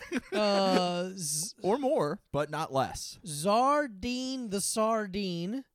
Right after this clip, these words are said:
Speaker 1: Yeah.
Speaker 2: asks, "Favorite houseplant slash houseplant you'd like to acquire?"
Speaker 1: Oh.
Speaker 2: Very good question.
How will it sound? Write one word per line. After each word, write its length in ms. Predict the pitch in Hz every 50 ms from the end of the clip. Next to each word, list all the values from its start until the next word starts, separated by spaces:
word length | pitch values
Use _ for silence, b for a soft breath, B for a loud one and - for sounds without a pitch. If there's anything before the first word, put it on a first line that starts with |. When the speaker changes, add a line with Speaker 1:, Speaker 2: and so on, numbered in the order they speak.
| _ _ 87
Speaker 1:
Yeah. 420 | 87 87 85 82 78 71 67 67
Speaker 2:
asks, 680 | - 98 98 98 92 - - - - - - - - _ _ _ _ _
"Favorite 540 | - - - - 220 254 294 302 349 359 320 -
houseplant 840 | 180 196 226 220 208 - - - - - 196 180 180 185 208 -
slash 540 | - - - 220 208 196 185 180 170 - -
houseplant 680 | - 214 233 285 269 - - - - 202 202 185 185 185
you'd 120 | 226 196 175
like 200 | 170 165 151 -
to 140 | - 202
acquire?" 560 | 214 - - - 247 269 277 269 202 120 117 _ _ _ _ _ _ _ _ _ -
Speaker 1:
Oh. 460 | 98 104 104 101 98 90 87 80 73
Speaker 2:
Very 160 | 131 135 - 285
good 120 | 220 -
question. 280 | - 240 254 - - 139